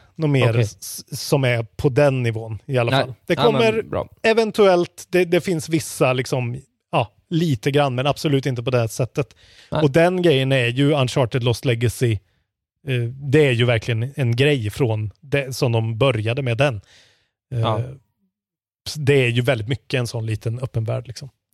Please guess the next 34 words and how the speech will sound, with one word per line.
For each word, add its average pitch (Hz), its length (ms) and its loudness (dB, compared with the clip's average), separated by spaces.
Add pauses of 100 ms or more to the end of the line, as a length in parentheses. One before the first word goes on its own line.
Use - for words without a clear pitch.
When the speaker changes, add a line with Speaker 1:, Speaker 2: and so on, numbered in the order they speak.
(160)
Speaker 1:
Jag 139 140 2
tycker 143 160 4
den 113 120 0
var 113 80 0
jättefin, 117 600 0
men 113 200 -2 (720)
jag 165 140 2
sa 180 240 4
ju 208 60 6
det 208 80 6
också 160 220 2
i 151 60 2
streamen 156 360 0
igår, 180 200 2
att 127 100 0
så - 80 -4
här, 139 40 -6
fan 151 440 -6
vad 160 140 0
konstigt 143 400 0
det 135 60 -4
känns 123 480 -2
att 135 220 -4
spe-, 151 680 -4
att - 460 -6 (140)
om 151 140 0
jag 135 80 2
skulle 139 200 0
ta 135 160 -2
platinumen 147 840 0
på - 80 -4
det 151 80 2
här, 113 140 -2
liksom. 127 320 -16